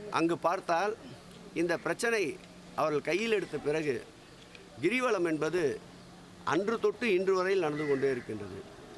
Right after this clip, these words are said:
லட்சக்கணக்கான மக்கள் அந்த கிரிவலத்திலே பங்கேற்றிருக்கின்றார்கள். இந்த அரசு முழுமையான பாதுகாப்பு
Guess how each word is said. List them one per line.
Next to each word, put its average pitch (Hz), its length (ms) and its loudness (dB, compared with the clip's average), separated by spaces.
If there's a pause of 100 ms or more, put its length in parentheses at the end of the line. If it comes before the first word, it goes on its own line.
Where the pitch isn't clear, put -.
(260)
லட்சக்கணக்கான 208 760 0
மக்கள் 180 360 2
அந்த 170 120 0
கிரிவலத்திலே 165 640 0
பங்கேற்றிருக்கின்றார்கள். 113 960 -2 (580)
இந்த 170 240 2
அரசு 233 360 -2
முழுமையான 208 600 2
பாதுகாப்பு 185 580 0